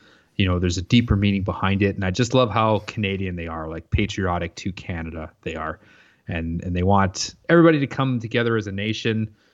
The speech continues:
and, and, you know, just live, you know, without any problems, with all, without the bullshit. But, um, I, I don't know. I, I feel like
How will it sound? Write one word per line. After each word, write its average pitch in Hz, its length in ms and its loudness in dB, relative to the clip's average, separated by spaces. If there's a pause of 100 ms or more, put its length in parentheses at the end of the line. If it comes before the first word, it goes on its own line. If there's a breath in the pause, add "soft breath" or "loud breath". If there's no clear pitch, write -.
(360 soft breath)
and, 95 360 -4
and, 95 180 -4
you 95 80 0
know, 101 160 4
just 113 320 0
live, 127 420 6 (840)
you 98 100 -6
know, 107 320 0
without 117 380 2
any 120 160 2
problems, 98 760 -4
with 95 140 -10
all, 98 260 -6
without 104 360 -4
the - 60 -10
bullshit. 95 540 -4
But, 90 260 -8 (600 soft breath)
um, 123 520 4 (840)
I, 156 260 2
I 156 40 0
don't 156 100 2
know. 143 100 0
I, 123 240 -2
I 127 60 -2
feel 165 380 -2
like 143 500 -4